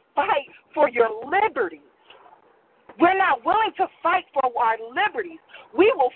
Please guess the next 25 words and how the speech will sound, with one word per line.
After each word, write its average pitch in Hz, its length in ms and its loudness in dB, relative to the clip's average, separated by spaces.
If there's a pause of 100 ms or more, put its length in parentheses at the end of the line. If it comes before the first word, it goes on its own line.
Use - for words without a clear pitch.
fight 381 300 0
for 262 140 -4
a - 140 -12
piece 381 280 0
of 233 80 -4
land 339 480 -2 (220)
that 302 180 2
doesn't 294 340 2
belong 339 520 0
to 359 140 -10
us. 330 100 -6 (280)
We'll 403 260 4
fight 339 300 0
for 294 160 0 (160)
a 214 160 2
block 339 480 -2 (320)
that 330 180 -2
doesn't 320 300 -2
belong 339 380 0 (100)
to 294 140 -12
us. 277 100 -10 (240)
We'll 349 280 0
gun 370 300 0
down 311 300 -2
a 254 140 2